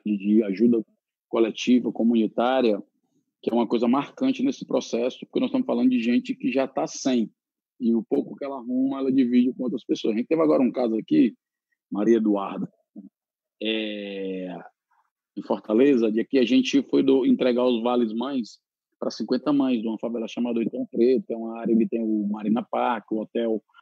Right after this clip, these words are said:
onde ficam os, a seleção, os cantores, o Paul McCartney quando veio ficou lá, e todo mundo.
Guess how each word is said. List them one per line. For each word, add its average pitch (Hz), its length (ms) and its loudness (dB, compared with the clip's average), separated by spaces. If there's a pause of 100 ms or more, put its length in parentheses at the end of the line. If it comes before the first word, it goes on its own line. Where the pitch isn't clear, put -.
(200)
onde 110 300 6
ficam 117 360 2
os, 107 840 0 (460)
a - 80 -20
seleção, 135 960 2
os - 100 -6
cantores, 123 840 4
o 107 160 -2
Paul 113 180 -6
McCartney 117 400 -8
quando 113 180 -4
veio 113 140 -4
ficou - 240 -8
lá, 127 460 -6
e 107 40 -10
todo 147 200 0
mundo. 104 280 2